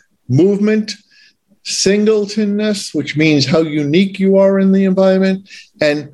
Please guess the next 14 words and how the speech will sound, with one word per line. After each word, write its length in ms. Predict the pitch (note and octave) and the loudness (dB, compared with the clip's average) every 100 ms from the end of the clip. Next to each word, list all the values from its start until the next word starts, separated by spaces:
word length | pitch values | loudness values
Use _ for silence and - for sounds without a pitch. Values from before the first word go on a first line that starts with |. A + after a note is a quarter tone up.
| _ | _
the 120 | D3+ | -2
sudden 560 | C#3+ - G#3+ A3 A3 A3 A3 - | -2 -2 0 0 0 -2 -4 -4
onset 840 | D#3 F#3 G3+ F#3+ - B2+ G#2+ - _ _ _ _ _ _ _ _ - | 0 2 2 0 -2 -2 -2 -4 _ _ _ _ _ _ _ _ -4
of 280 | C#3 B2+ - _ _ _ - | -2 -2 -8 _ _ _ -4
putting 320 | A#3 B3 A3+ | -2 0 0
something 380 | G#3 G3 G3 D#3+ | 0 0 0 0
that 180 | B2+ | -2
suddenly 460 | - F3+ F3 E3+ D#3+ | -2 -2 0 -2 -2
appears 600 | D3 - D3+ C#3 C3 - | -4 -2 0 2 0 -2
into 280 | C#3 C#3 D3 | -2 0 0
the 140 | C3+ | -2
driver's 840 | B2+ A#2 A#2+ A2+ A#2 A2 A2+ - - _ _ - | 0 0 2 0 0 0 -2 -8 -16 _ _ -8
viewscape, 720 | A2 C#3+ D#3 - G#2+ - - | 0 2 2 0 -4 -4 -4
into, 360 | D3+ D#3+ - | -2 -2 -2